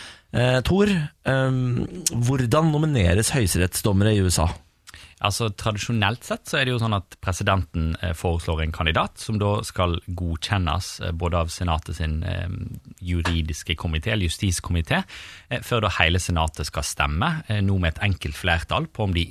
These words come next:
Speaker 2: godtar den nominasjonen. Eh, det har jo da de siste tjue årene utviklet seg til å bli litt mer et sirkus, som vi har sett de siste ukene. Ehm, og,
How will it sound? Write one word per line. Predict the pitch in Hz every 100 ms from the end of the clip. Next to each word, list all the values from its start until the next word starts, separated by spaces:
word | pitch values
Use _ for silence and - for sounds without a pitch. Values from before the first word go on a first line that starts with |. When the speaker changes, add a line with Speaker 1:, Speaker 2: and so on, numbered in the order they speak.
| 101 98
Speaker 2:
godtar | 98 87 - - 90 73
den | 78
nominasjonen. | 73 69 71 - 78 92 127 - - - - -
Eh, | 110 104
det | 107 117
har | 123
jo | 113
da | 107 104 98
de | 92
siste | - 82 - 95
tjue | - 92
årene | 92 90 85 80 -
utviklet | 90 - - 78
seg | 78
til | 85
å | 82
bli | 82
litt | 85
mer | 90 80
et | 80
sirkus, | - 113 - 143 -
som | 98
vi | 90
har | 90
sett | 90 -
de | 85 80
siste | - 92 -
ukene. | 82 - 92 160 - - - - -
Ehm, | 110 107 107 104 107 113 -
og, | 113